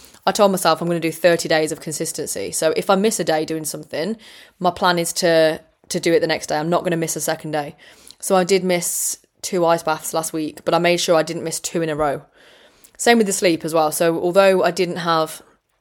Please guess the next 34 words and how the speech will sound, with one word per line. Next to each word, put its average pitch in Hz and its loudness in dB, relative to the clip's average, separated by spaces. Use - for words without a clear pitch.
seven 185 -2
to 175 -2
eight 175 0
hours 160 0
sleep 160 -4
every 165 0
night, 165 -4
if 185 -2
I 180 4
didn't 196 2
have, 165 0
if 175 -6
I 196 2
had 190 4
a, 180 4
a 180 0
night 180 2
where 170 2
I 170 4
didn't 180 -6
have 165 -4
as 165 -8
much 160 -6
sleep, 165 -6
I 165 2
made 170 0
sure 170 0
I 160 2
did 165 -4
get 160 0
more 160 -2
the 160 -4
next - -6
night. 113 -12